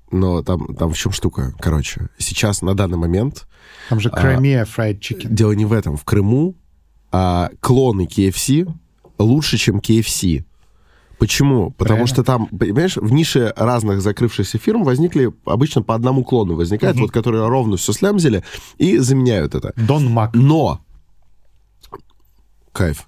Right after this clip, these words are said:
Speaker 1: Ты сам
Speaker 2: Автокафе.
Speaker 1: придумал или это есть?
Speaker 2: Да чё, в смысле, это в, в Донецке вообще,
Speaker 1: А, я
Speaker 2: Дон
Speaker 1: не
Speaker 2: Мак.
Speaker 1: знал, я не знал, кстати. А, так вот, короче, а, в Крыму в качестве заменителя К Ф С возникло две компании,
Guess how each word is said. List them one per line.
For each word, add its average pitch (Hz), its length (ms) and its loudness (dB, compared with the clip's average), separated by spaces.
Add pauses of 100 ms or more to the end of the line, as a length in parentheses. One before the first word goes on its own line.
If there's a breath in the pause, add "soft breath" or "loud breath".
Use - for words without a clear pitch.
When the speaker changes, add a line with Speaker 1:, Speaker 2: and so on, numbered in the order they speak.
Speaker 1:
Ты 107 100 0
сам 131 160 0
Speaker 2:
Автокафе. 143 200 0
Speaker 1:
придумал 95 140 2
или 85 160 0
это - 180 -10
есть? - 180 -6
Speaker 2:
Да 127 60 4
чё, 127 240 0
в 110 60 -6
смысле, 123 300 0
это 113 100 -4
в, 110 100 -2
в 123 260 -4
Донецке 123 440 0
вообще, - 160 -2
Speaker 1:
А, 95 80 2
я 87 60 2
Speaker 2:
Дон - 100 4
Speaker 1:
не 107 40 2
Speaker 2:
Мак. 104 100 2
Speaker 1:
знал, 82 200 -2
я 95 120 2
не 95 80 0
знал, 78 180 -2
кстати. - 180 -12 (240 loud breath)
А, 92 320 0
так - 160 -2
вот, 110 160 0
короче, 101 600 -2 (140)
а, 87 440 0
в - 80 -14
Крыму 123 560 0 (300)
в - 120 -10
качестве 110 320 -2
заменителя 110 460 0
К - 120 -4
Ф 104 100 -2
С 175 120 -2
возникло 120 360 0
две 110 260 2
компании, 82 580 -4